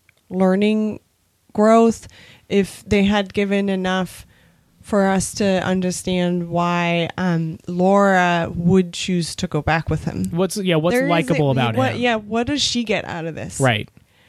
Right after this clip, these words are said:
Speaker 1: Because we know that their entire relationship, she wasn't getting much.
Speaker 2: Right. And he, he is a self-described jerk. Like,
Speaker 1: Yeah.
Speaker 2: he's, he's grumpy. He's,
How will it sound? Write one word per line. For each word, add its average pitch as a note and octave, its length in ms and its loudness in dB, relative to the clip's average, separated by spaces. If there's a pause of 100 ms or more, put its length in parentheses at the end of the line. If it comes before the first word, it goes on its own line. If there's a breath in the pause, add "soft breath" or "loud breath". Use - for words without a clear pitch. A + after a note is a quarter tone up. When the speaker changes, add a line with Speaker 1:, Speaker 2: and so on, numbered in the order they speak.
(160 soft breath)
Speaker 1:
Because G#3+ 520 0 (500)
we A#3+ 140 0
know B3 340 2
that G3+ 260 -2
their G#3 160 -2
entire G#3+ 380 -2
relationship, G3+ 800 -6
she - 160 -2
wasn't G3+ 380 0
getting F#3+ 320 2
much. - 440 -10
Speaker 2:
Right. D#3 260 6
And D3+ 120 4
he, A#3+ 320 0
he F3 220 0
is G#3+ 100 0
a F#3+ 80 2
self-described E3+ 800 -2
jerk. D3 400 0
Like, D#3 160 2
Speaker 1:
Yeah. F3 240 2
Speaker 2:
he's, - 160 0
he's D#3 280 -2
grumpy. F#3 720 2
He's, C#3 460 0